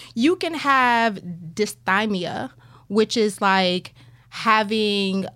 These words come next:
like, a lower grade downcasted feeling, right? And not be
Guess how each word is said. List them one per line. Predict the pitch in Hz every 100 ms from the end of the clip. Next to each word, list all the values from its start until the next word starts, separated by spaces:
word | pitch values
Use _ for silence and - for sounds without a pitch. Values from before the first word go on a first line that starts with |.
| -
like, | 196
a | 196
lower | 185 190 196 196
grade | 180 196 196 190 185 185 156
downcasted | 185 185 190 - 185 185 151 -
feeling, | - 190 165 170 170
right? | 160 170 175 170 - - - - _ -
And | 233 214
not | 214 180
be | 220 208 196 180 160